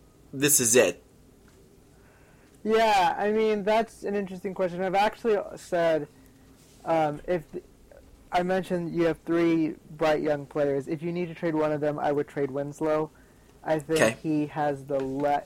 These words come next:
Speaker 2: the least amount of potential to reach to the next level out of, out of any of those three. I don't think of him as a star. I don't think he could become that. I think the question is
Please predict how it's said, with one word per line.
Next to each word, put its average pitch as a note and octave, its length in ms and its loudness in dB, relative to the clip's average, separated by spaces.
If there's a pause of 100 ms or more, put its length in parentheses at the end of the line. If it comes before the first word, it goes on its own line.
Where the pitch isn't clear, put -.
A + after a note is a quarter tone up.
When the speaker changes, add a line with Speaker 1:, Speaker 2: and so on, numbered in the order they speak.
Speaker 2:
the D#3 180 -6
least D#3 380 -4
amount D3+ 380 -8
of C3+ 240 -8 (1000)
potential D3+ 560 -8
to D#3 140 -8
reach D3 360 -6
to D#3 100 -6
the C#3+ 100 -6
next C#3+ 320 -8
level C#3 360 -2
out C3+ 140 -2
of, C3 120 -4 (480)
out C#3 140 -4
of C#3 100 -6 (160)
any D3 220 -8
of C#3 100 -10
those D3 200 -4
three. D3+ 340 -4 (360)
I F#3 120 0
don't C4 260 0
think C4+ 220 -4
of A3+ 100 -4
him G3+ 160 -4
as F3 140 -2
a D3+ 60 -2
star. F3+ 680 0 (460)
I D#3+ 100 0
don't F3 180 -2
think F3 180 -6
he F3+ 120 -4
could D#3 340 -4
become D#3+ 440 -6
that. D#3+ 400 0 (540)
I E3+ 120 -2
think F#3 260 -6
the E3+ 80 -6
question D#3+ 640 -2
is C#3+ 540 -2